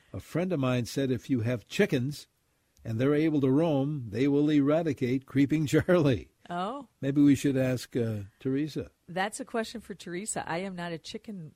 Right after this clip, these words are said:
Speaker 2: uh, rancher, um, but I know that she has chickens.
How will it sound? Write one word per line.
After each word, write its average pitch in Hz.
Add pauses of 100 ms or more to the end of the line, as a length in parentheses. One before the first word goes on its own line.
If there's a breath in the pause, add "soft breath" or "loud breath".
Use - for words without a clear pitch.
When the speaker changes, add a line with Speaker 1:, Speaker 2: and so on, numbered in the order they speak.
(120)
Speaker 2:
uh, 135
rancher, 147 (160)
um, 147
but 151 (200)
I 160
know 165
that 147
she -
has 202
chickens. 165